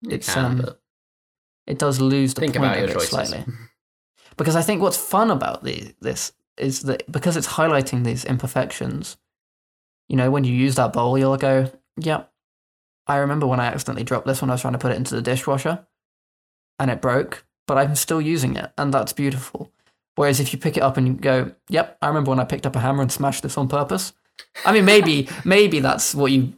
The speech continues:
Speaker 2: it may, you enjoy. I'm sure smashing a bowl with, uh, a hammer is probably quite cathartic.
Speaker 1: Yeah, but it's not quite what you're going for, is it? I
Speaker 2: No.
Speaker 1: mean, who knows? Maybe it is.
Speaker 2: I suppose, suppose you
Speaker 1: I think as long as you've got good reasoning behind it,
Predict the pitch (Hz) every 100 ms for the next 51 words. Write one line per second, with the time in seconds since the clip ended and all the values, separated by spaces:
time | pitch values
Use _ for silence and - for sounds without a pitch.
0 | - - - - 151 139 139 135 - 135
1 | 120 113 131 143 185 - - _ _ _
2 | _ - 135 135 135 143 139 143 131 127
3 | 123 120 120 117 127 - 123 135 127 120
4 | 143 131 127 131 135 - 131 135 131 131
5 | 139 - - _ _ _ _ _ _ _
6 | _ _ _ _ _ - 139 101 - 104
7 | - 123 - 101 82 - _ - 104 -
8 | - 101 - - 113 110 - - 165 135
9 | 127 120 123 - _ - 285 98 98 160
10 | 135 107 98 - _ _ _ _ _ _
11 | _ _ - - - 135 131 127 - -
12 | - - 127 143 127 - 113 120 123 139
13 | 135 120 117 117 - 123 117 110 107 104
14 | 98 101 107 107 107 -